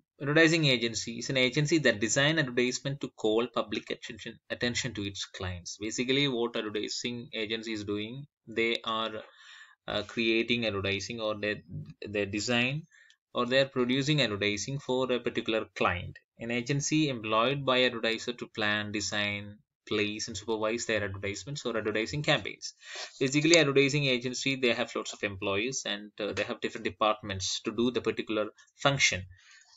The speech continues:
And we will, we will be discussing about, um, advertising, uh, the different types of department and, uh, what the department is doing for a particular client.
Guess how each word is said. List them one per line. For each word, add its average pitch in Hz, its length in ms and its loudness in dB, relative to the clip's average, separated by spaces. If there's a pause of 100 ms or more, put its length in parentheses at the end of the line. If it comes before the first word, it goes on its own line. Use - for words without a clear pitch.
(100)
And 143 360 -2
we 147 140 6
will, 151 160 6 (180)
we 135 160 2
will 131 80 2
be 147 100 4
discussing 147 420 2
about, 127 480 4
um, 104 640 2
advertising, 131 760 2
uh, 113 260 -2
the 104 580 -2
different 120 280 -2
types 117 240 4
of 131 180 -2
department 123 640 2
and, 110 380 -6
uh, 104 400 -2 (180)
what 110 140 -2
the 117 60 2
department 110 540 -2
is - 300 -6 (320)
doing 117 280 0
for 104 260 -2
a 101 40 -2
particular 98 380 -4 (100)
client. 90 380 -8